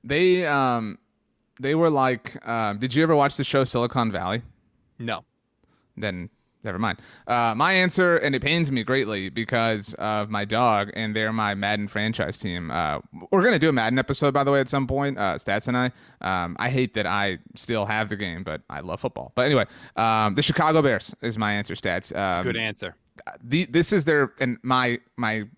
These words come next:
Speaker 1: guess is actually that they maybe get their first win week ten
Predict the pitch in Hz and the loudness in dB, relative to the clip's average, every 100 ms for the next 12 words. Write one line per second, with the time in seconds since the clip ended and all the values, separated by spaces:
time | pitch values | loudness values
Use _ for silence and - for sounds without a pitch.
0 | _ 123 131 98 - 113 110 101 - 110 | _ 0 0 0 -4 -4 0 0 -2 -2
1 | 101 98 - 110 107 104 107 120 135 131 | -2 -2 -4 -6 -2 -2 0 2 4 4
2 | 139 127 120 120 110 113 110 113 107 98 | 2 0 0 0 0 0 0 0 0 -2
3 | 110 - - 110 | -4 -6 -6 -6